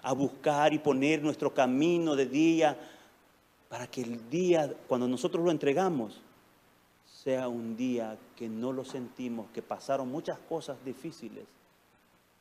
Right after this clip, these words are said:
Quizás en tu trabajo, u-, u-, alguien te hizo una mala cara o no estás haciendo las cosas como, no sientes esa paz,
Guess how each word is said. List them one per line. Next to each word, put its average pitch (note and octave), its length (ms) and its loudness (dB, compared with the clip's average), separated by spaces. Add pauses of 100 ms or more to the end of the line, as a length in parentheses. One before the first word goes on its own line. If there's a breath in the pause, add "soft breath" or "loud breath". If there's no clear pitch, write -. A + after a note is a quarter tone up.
(100)
Quizás D#3+ 340 0
en C#3+ 80 -2
tu C3 140 -8
trabajo, D3 680 6 (260 loud breath)
u-, D3 300 -4
u-, D3+ 180 -2
alguien C#3+ 320 6
te D#3 100 8
hizo D#3+ 120 4
una C3+ 160 8
mala C3 300 6
cara D3+ 420 12
o C3 160 8
no D#3 120 8
estás G3 260 2
haciendo B3 340 0
las A3+ 140 4
cosas A#3 340 6
como, G3+ 300 4 (260 loud breath)
no E3+ 140 10
sientes A#3 400 8
esa G3 280 8
paz, A3 360 6